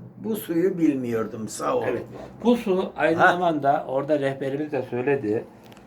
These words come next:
Speaker 2: Ee, Kabe'deki Zemzem suyundan sonra ikinci olarak
Speaker 1: Yani
Speaker 2: Eyüp
Speaker 1: ha-,
Speaker 2: Peygamber'in,
Speaker 1: hayat veren,
Speaker 2: he,
Speaker 1: hayat
Speaker 2: Eyüp Peygamber'in
Speaker 1: veren
Speaker 2: şifalı olarak bilinen
Speaker 1: suyu,
Speaker 2: su.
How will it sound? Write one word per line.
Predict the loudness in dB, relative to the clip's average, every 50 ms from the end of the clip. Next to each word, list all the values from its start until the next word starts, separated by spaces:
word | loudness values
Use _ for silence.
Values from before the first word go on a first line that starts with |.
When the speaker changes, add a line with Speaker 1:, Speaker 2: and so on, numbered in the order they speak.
| -20 -20 -20 -20 -20 -20 -20 -20 -20 -20 -10 -6
Speaker 2:
Ee, | -2 0 2 2 2 4 4 4 2 2 0 2
Kabe'deki | 6 8 8 8 6 4 -2 -2 -4 -4 -4 -4 -8 -8 -6 -2
Zemzem | 0 0 0 -2 -4 -2 -2 -2 -2 -2 -6 -10 -12
suyundan | -10 -6 -6 -4 -4 0 2 4 4 4 2 -2 -4
sonra | -2 -2 -2 -2 -2 0 0 2 2 0 -2 -6 -10 _ _
ikinci | -20 -20 _ -10 -6 -6 -6 -6 -6 -2 -2 0 0 -2 -4 -8 -16 _ _ _
olarak | 0 0 2 4 4 4 4 4 2 2 0 -8 _ -18 -18 -18 -16 -12 -10
Speaker 1:
Yani | -8 -6 -6 -6 -8 -8
Speaker 2:
Eyüp | -4 -2 0 0 0 -2 -4
Speaker 1:
ha-, | -2
Speaker 2:
Peygamber'in, | 0 2 2 4 4 2 2 2 2 2 0
Speaker 1:
hayat | 0 0 0
veren, | 0 0 2 0 0 -2 -4 -6 -4
Speaker 2:
he, | 0 0 2 2 0 -2 -4
Speaker 1:
hayat | -2 -2 -2 -2
Speaker 2:
Eyüp | -2 -4 -4
Peygamber'in | -4 -4 -2 0 0 0 0 0 -2 -4
Speaker 1:
veren | -4
Speaker 2:
şifalı | -6 -8 -10 -6 2 4 6 6 6 4
olarak | 0 -2 -2 -2 -2 0 0 -2 -4 -6 -14 -20 _ _ _ -8
bilinen | -6 -4 -4 -2 -2 -2 -4
Speaker 1:
suyu, | -2 -2 0 0 0
Speaker 2:
su. | 0